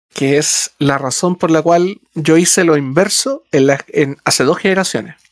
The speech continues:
Hace dos generaciones yo tenía la PlayStation tres, sin ningún problema.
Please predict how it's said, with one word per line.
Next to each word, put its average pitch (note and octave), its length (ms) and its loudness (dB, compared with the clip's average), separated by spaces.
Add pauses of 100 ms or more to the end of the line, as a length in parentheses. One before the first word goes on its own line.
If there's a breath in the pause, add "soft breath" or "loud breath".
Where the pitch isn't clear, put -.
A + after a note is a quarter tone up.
(920)
Hace C#3+ 200 0
dos D3+ 100 0
generaciones G#3+ 720 -2
yo D3 180 0
tenía D#3+ 600 0
la D#3+ 160 -4
PlayStation D3 480 -2
tres, - 460 -4 (920)
sin A#2+ 140 -2
ningún B2+ 200 2
problema. E3+ 520 0